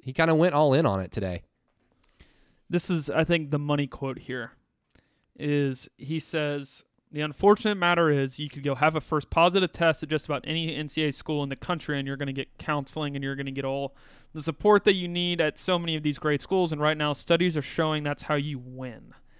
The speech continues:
Speaker 2: And then he said, in terms of these guys being available for the Texas game, he said, "No, I don't think game-wise as much for that.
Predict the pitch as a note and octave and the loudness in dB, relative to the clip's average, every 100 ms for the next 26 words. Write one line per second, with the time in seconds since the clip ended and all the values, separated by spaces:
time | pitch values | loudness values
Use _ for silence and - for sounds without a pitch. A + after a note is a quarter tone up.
0 | - - - - _ - D3+ D#3+ D#3 D#3 | -20 -20 -20 -20 _ -6 -2 0 0 -4
1 | C#3+ D#3+ D3+ C#3+ C#3 - - _ - - | 0 4 6 4 0 -18 -20 _ -20 -20
2 | - - D#3+ D3 D#3+ D3+ D3 C#3 - - | -20 -2 -2 0 -2 2 0 0 -6 -20
3 | _ - _ - - - F#3+ D#3 D3 C#3+ | _ -20 _ -20 -20 -4 0 4 4 2
4 | C#3 C#3 C#3+ C3+ C#3 - C3+ - A#3 B3 | -2 0 -2 -2 -6 -8 -10 2 4 4
5 | E3+ D3 D3 C3+ C3 - - _ - C3+ | 0 0 -2 -2 -6 -16 -20 _ -12 2
6 | D#3+ D#3 F3 F3 E3+ F#3 F3+ F3 E3 - | 2 4 6 6 6 4 2 2 2 -6
7 | D3+ D#3 D#3 D#3 C#3+ C#3+ C3+ C#3 C#3 C#3 | -2 0 0 -2 0 0 0 -6 -4 -6
8 | - D3 C#3+ F3 F3 | -4 0 8 10 10